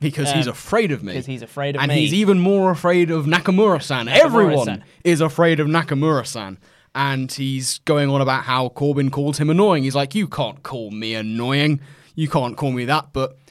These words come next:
Speaker 1: if I was to use one word to describe me, it would be a stud."
Speaker 2: <laughs>
Speaker 1: Really enunciating every letter of the
Speaker 2: Yeah.
Speaker 1: word stud.
Speaker 2: Stud.
Speaker 1: Which was an interesting, I,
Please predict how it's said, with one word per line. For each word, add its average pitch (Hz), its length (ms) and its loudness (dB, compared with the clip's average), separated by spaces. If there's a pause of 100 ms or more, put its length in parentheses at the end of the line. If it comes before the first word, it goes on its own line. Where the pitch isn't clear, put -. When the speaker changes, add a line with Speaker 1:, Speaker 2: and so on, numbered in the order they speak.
(220)
Speaker 1:
if 135 120 -2
I 208 120 6
was 190 160 2
to 165 100 -4
use 165 260 0
one 175 280 0
word 180 220 2
to 147 60 -12
describe 175 440 0
me, 175 160 2
it 170 80 -2
would 151 120 -2
be 139 160 2
a 127 140 -2
stud." - 800 -6
Speaker 2:
<laughs> 214 760 4
Speaker 1:
Really 170 300 6
enunciating 147 800 2
every 160 300 2
letter 147 280 -2
of 117 120 -8
the 127 60 -6
Speaker 2:
Yeah. 123 60 -2
Speaker 1:
word 117 220 -2 (160)
stud. - 580 -4 (300)
Speaker 2:
Stud. 123 180 -6 (260)
Speaker 1:
Which 147 180 -6
was 170 100 0
an 156 120 -2
interesting, 196 580 -2
I, 147 140 0